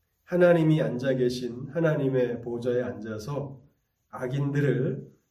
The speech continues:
공의로 심판해 보라고 그렇게 말씀하십니다. 만일 네가 나처럼 공의로 악인들을 심판할 수 있다면 너의 의로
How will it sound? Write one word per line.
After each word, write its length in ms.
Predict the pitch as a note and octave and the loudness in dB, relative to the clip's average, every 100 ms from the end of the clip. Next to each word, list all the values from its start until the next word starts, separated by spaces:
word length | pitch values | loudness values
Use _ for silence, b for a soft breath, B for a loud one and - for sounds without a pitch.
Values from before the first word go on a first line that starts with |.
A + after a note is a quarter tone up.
| _ | _
공의로 560 | - B2 C3 B2+ A#2+ A2+ | -4 0 2 2 2 -2
심판해 640 | - A3 - E3 D3 D3 | -6 -6 -2 0 0 0
보라고 680 | C3 A#2 A#2 A2+ A2+ G#2+ G#2+ | -2 -4 -6 -6 -6 -8 -12
그렇게 300 | - C3 C#3 | -12 -10 -10
말씀하십니다. 880 | B2+ - - B2 - A#2+ A#2 - - _ _ _ _ _ _ _ _ _ _ _ _ _ - | -10 -10 -12 -12 -12 -12 -14 -14 -16 _ _ _ _ _ _ _ _ _ _ _ _ _ -4
만일 340 | C#3+ F#3 G#3+ | 2 4 6
네가 680 | E3+ D#3+ D#3 D3+ C3 - - _ _ _ _ _ _ _ _ | 6 8 8 6 0 -6 -14 _ _ _ _ _ _ _ _
나처럼 800 | C3+ C3+ F#3 F3+ C#3 - - - _ _ _ _ _ _ _ _ _ - | -8 -2 2 4 4 0 -6 -12 _ _ _ _ _ _ _ _ _ -8
공의로 420 | C3 E3+ F#3+ F#3+ | 4 8 10 8
악인들을 560 | C3 C#3+ F3+ E3+ E3+ D#3+ | 6 4 2 2 2 2
심판할 480 | - A#3+ A3 F#3+ | -2 -4 0 2
수 140 | E3+ D#3 | 2 0
있다면 720 | C3+ D#3 D3 D#3 G#3+ B3 - - _ _ _ _ _ _ _ _ _ | -6 -4 -2 -2 -2 -6 -12 -18 _ _ _ _ _ _ _ _ _
너의 520 | - D3+ F3 B3 B3 | -4 4 8 10 10
의로 760 | G#3+ G3+ G3+ F#3 B2+ - - - | 8 4 6 8 6 0 -6 -16